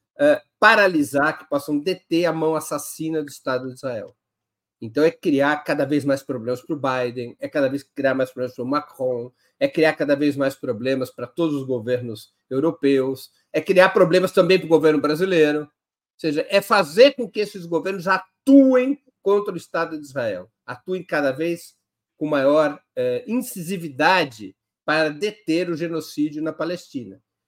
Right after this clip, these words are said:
Então, esse é o papel principal na solidariedade internacional para quem não está diretamente no território dos acontecimentos. É também um papel muito importante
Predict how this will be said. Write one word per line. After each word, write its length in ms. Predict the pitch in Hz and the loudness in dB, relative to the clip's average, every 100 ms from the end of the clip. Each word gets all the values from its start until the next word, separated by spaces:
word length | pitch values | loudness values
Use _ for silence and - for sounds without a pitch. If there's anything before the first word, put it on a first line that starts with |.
| _ _ | _ _
Então, 180 | 285 | 6
esse 180 | 269 285 | 6 4
é 40 | 311 | 0
o 40 | |
papel 360 | - 220 196 185 | 0 0 0 -2
principal 680 | 180 - - - 147 156 | -6 -8 -12 -4 0 2
na 100 | 139 | 0
solidariedade 760 | 131 135 123 120 113 107 120 120 | -4 -8 -6 -4 -4 -6 -6 -6
internacional 640 | 113 120 123 117 131 180 | -8 -10 -10 -10 -8 -6
para 140 | - 359 | -6 -10
quem 280 | - 143 151 | -2 -2 0
não 140 | 170 | -4
está 420 | 147 - 135 156 _ _ - | -8 -2 -2 -2 _ _ -20
diretamente 1000 | 120 151 220 185 - 123 123 151 160 165 | -8 -4 2 2 2 -2 0 -2 -2 -4
no 200 | 156 156 | -2 -4
território 920 | - 156 165 _ 165 180 151 117 107 _ _ _ _ | -2 -4 -4 _ 8 10 8 0 -10 _ _ _ _
dos 220 | 143 147 | -4 -4
acontecimentos. 800 | 143 147 143 143 139 107 95 _ - | -4 -6 -6 -8 -8 -10 -12 _ -2
É 100 | 294 | 0
também 300 | 311 247 240 | 2 0 0
um 80 | |
papel 320 | 202 185 - 156 | 0 0 0 -2
muito 300 | 180 202 156 | -4 -6 -10
importante 840 | - 120 - 165 135 110 - | -8 -12 -2 -2 -2 -8 -20